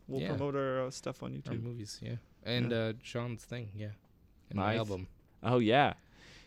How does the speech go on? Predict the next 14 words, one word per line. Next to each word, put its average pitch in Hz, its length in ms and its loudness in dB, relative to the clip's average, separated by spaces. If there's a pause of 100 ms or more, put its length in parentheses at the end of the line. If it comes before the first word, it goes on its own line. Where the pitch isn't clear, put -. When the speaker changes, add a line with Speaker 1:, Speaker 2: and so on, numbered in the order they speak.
(180)
Speaker 2:
Sean's 110 360 -4
Speaker 1:
Yeah. 127 60 0
Speaker 2:
series, 113 260 2
my 107 180 -2
album. 131 340 -2 (340)
Cool. 120 220 -6 (540)
Speaker 1:
Yeah, 123 220 -6
Speaker 2:
Do 113 80 -2
you - 20 0
wanna 117 100 2
Speaker 1:
we - 40 2
Speaker 2:
maybe 117 160 4
Speaker 1:
will. - 20 -2
Speaker 2:
do 120 80 2